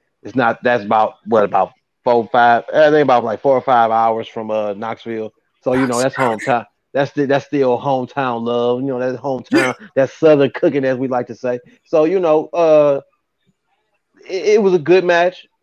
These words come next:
Speaker 1: Bianca got the, she got the victory. Like I said, I said Bianca needed to get that get back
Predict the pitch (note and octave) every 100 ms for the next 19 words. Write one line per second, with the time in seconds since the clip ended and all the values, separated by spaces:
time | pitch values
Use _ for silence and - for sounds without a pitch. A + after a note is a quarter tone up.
0 | A#2 C3 D3+ D3+ D3+ C#3+ C#3 C#3+ C3 A#2
1 | C3 A#2+ - C#3 A2+ C3 C3 B2 A2+ A2+
2 | A#2 G#2+ G2 - F#2+ A2+ A2 F#2 A2+ A2+
3 | A2 A2+ A2+ G#2+ A2 G#2+ A#2 G2+ A2+ A#2
4 | G2 G#2+ G2+